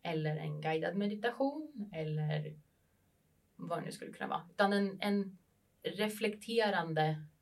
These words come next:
stund på dagen när jag måste vända mig inåt. Som inte är kopplat till, eh, vad jag är tacksam för eller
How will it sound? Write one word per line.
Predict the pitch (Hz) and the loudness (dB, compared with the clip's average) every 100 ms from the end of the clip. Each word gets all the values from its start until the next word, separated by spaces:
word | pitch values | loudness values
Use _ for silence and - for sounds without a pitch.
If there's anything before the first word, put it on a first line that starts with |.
| - | -14
stund | - - 170 165 165 | -10 -4 -2 -2 -4
på | |
dagen | 165 170 165 156 156 147 - - _ | 2 4 6 4 2 2 -4 -14 _
när | 160 160 | -2 2
jag | 156 156 | 4 2
måste | 156 - | 0 -4
vända | - - 170 | -6 -4 -4
mig | - | -4
inåt. | 156 151 151 - - _ _ - _ | -2 -2 -4 -14 -20 _ _ -20 _
Som | - 202 202 | -2 2 2
inte | 320 247 202 196 | 4 4 4 2
är | - 175 | 2 2
kopplat | 175 170 151 156 - | 2 2 -2 -2 -6
till, | 151 135 135 - _ _ _ _ _ - - | -6 -4 -6 -10 _ _ _ _ _ -18 -4
eh, | 151 143 - | -2 -2 -2
vad | 156 156 | 4 4
jag | |
är | 151 | 4
tacksam | 160 160 151 156 | 0 2 0 0
för | 82 - - | 0 0 0
eller | 156 160 - - | -2 -2 -4 -6